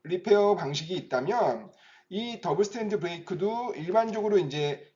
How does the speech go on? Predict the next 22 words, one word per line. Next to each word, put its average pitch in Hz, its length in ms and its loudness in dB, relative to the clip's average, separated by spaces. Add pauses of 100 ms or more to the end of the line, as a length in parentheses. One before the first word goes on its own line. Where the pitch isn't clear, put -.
(120)
해결이 262 420 -6
되게 165 240 -2
되는데요. 123 760 -4 (420)
이러한 240 420 4 (280)
호모로고스 247 480 -4
리컴비네이션 226 920 -4
패스웨이에 202 720 4
문제가 160 520 -2
있는 139 500 -2 (360)
호모로고스 233 460 -2
리컴비네이션 214 1000 -4
디피션시 220 580 -6
환자들에서는 147 1000 -2 (580)
이런 208 260 0
더블 175 280 -2
스트랜드 233 380 -6
브레이크가 202 760 4 (380)
점차 208 600 0
회복되지 233 500 -8
못한 156 400 -6
채로 185 380 0
쌓여가면서 151 1200 -4